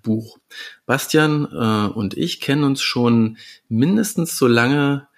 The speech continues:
wie, äh, ich überhaupt, äh, im Internet, äh, produktiv tätig bin, also wahrscheinlich dreizehn Jahre. Äh, Bastian hat mal das erste Datenmodell, äh, unserer Firma ge-, gechallenged, äh, und sich angeschaut.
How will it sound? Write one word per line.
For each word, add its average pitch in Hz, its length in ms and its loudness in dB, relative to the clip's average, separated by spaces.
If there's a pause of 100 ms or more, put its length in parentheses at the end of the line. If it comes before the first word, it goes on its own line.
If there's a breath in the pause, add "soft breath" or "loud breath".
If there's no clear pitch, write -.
(380 soft breath)
wie, 120 540 -2
äh, 107 340 2
ich - 260 -4
überhaupt, 117 520 0
äh, 104 320 0
im - 160 -2
Internet, 120 560 0
äh, 101 420 0
produktiv 120 600 -4
tätig 101 520 -2
bin, 196 200 0
also 117 220 2
wahrscheinlich 110 440 -2
dreizehn 107 540 -4
Jahre. 131 420 0 (540 loud breath)
Äh, 113 240 2
Bastian 110 380 -2
hat 113 180 -4
mal 113 100 4
das 104 160 -2
erste 113 360 -4
Datenmodell, 117 1080 2 (380 loud breath)
äh, 107 260 -2
unserer 104 400 -2
Firma 151 500 0
ge-, 123 380 0
gechallenged, 139 960 -2
äh, 113 240 2
und 113 160 -4
sich - 200 -8
angeschaut. 127 580 0